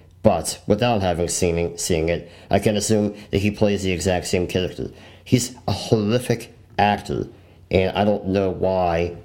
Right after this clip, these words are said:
anyone enjoys watching him act. So the fact that I'm saying I would rather watch forty-eight hours straight of a Jason Statham marathon is telling you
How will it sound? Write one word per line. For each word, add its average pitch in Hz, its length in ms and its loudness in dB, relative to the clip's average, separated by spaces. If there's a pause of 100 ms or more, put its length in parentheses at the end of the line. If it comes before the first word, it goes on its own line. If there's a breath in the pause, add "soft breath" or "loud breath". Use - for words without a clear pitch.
anyone 87 720 0 (240 loud breath)
enjoys 87 580 0
watching 87 320 0
him 82 160 0
act. 76 360 -4 (220 loud breath)
So - 140 -2
the 87 120 2
fact 117 320 0
that 95 100 2
I'm 95 200 -2
saying 85 440 0 (140 loud breath)
I 92 100 4
would 95 240 0
rather 98 320 0
watch 87 260 -2
forty-eight 120 600 0
hours 101 340 0
straight 87 600 -2 (400 loud breath)
of - 220 2
a 82 200 0
Jason 95 480 0
Statham 90 580 0
marathon 80 680 -2 (420 loud breath)
is 82 200 0
telling 104 380 2
you 80 180 -4